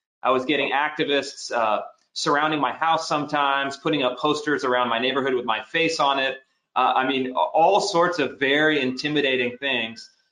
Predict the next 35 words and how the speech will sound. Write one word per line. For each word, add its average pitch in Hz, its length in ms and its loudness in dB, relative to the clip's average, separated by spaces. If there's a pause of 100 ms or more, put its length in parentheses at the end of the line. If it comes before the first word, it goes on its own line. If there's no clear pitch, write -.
(160)
Uh, 127 40 0
I, 143 600 2
I 170 40 -4
found 170 300 0
tremendous, 143 840 -2
uh, 107 160 0 (160)
courage 165 560 2
and 113 340 -4
kind 113 180 -4
of, 104 140 -6 (140)
uh, 101 240 0 (140)
en-, 120 180 -10
encouragement, 139 840 -2 (500)
uh, 131 320 2
by 143 180 4
forming 175 480 2
a 127 100 -4
group 165 380 0 (100)
of 120 300 4 (220)
like-minded 139 640 0
men, 160 520 -2
uh, 120 400 2
or, 127 220 0
and 117 300 -6
this 127 160 -6
could 127 140 -2
be 123 80 2
also 127 420 2
with 110 120 -4
women 143 300 0
or, 113 220 2
or 113 180 -4
kind 113 220 -6
of 104 80 -14
mixed. 151 420 -4